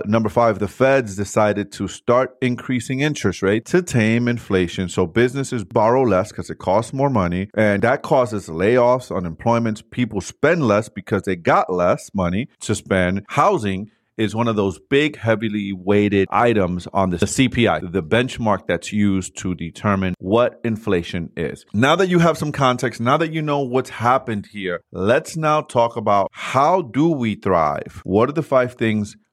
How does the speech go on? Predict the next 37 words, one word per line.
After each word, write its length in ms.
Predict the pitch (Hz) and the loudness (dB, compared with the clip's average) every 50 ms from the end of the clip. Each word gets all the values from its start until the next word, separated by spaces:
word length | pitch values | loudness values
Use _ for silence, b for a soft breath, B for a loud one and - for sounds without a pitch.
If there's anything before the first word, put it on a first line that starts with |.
| _ _ | _ _
that 120 | - 92 | -6 -4
you 180 | 95 98 117 123 | 0 0 0 0
can 220 | 120 - 120 104 | 0 0 -2 -2
do 180 | 90 101 98 95 | 0 0 -2 -2
to 160 | 85 - - | -2 -6 -8
take 280 | - - 113 110 107 - | -4 0 0 2 2 2
advantage 720 | 107 85 - - 104 104 104 95 - - 87 80 - - - _ - | 0 0 0 0 2 2 2 0 -2 -4 -6 -6 -6 -10 -10 _ -2
of 160 | 95 90 - - | 0 0 0 -2
what's 200 | 82 80 - - | -4 -4 -4 -6
ahead? 300 | 76 82 80 71 - - | -6 -4 -4 -4 -2 0
So 300 | - 127 110 90 - - - | 2 2 2 2 -2 -4 -2
number 280 | 120 131 143 139 147 | 0 2 2 4 2
one, 480 | 131 120 147 170 175 160 135 113 107 107 - _ | 2 4 4 4 4 4 2 2 0 -2 -2 _
become 300 | 123 113 - 120 117 107 | -4 -2 0 2 2 4
valuable. 480 | 101 92 82 80 82 78 - - - - | 4 4 2 2 0 -4 -10 -12 -12 -8
The 200 | - - 107 107 | -4 0 0 2
market 580 | 104 104 104 117 123 135 156 - - 160 160 - | 4 4 4 4 4 2 2 0 -2 -2 -2 -2
will 220 | 98 120 117 110 | -2 -2 -2 -2
give 360 | 98 - - 117 117 120 117 127 | -2 -2 0 0 0 0 0 0
you 260 | 127 127 131 123 - - | 0 2 0 0 0 -4
in 140 | 120 117 | -6 -6
return 720 | 113 113 113 110 113 - 117 107 98 95 92 90 90 90 87 - - | -6 -8 -10 -12 -12 -6 -2 0 0 0 0 0 -2 -6 -10 -12 -6
to 200 | - 113 101 95 | -4 -2 -2 0
the 140 | 85 95 87 | 0 -2 -2
value 440 | 76 101 98 98 98 98 98 101 | 2 2 4 4 4 4 2 0
you 240 | 98 95 87 92 95 | 0 -2 -2 -4 -6
bring 400 | 82 - 90 90 90 87 87 82 - | -6 -4 -2 -2 0 0 -2 -4 -8
to 300 | - - - 101 90 87 | -8 -4 -2 0 0 0
the 120 | 80 85 80 | 0 -2 0
market. 420 | 82 85 85 80 80 - - - - | 2 2 2 2 0 -2 -8 -6 -2
If 260 | - 110 110 - - | 0 0 0 -2 -2
you 220 | 117 131 143 165 160 | -2 0 0 0 0
become 420 | 175 175 170 - 160 160 151 135 | 0 -2 -2 0 -2 0 0 2
valuable 500 | 131 123 120 127 135 139 131 120 120 120 | 2 4 4 4 2 0 -2 -2 -4 -6
to 120 | 110 - 123 | -6 -6 -6
the 120 | 110 110 | -4 -2
marketplace, 840 | 107 104 101 101 101 - 95 85 - - 95 90 85 85 85 87 - | 0 0 0 0 0 -2 -6 -8 -6 -4 -2 -2 0 -2 -2 -6 -10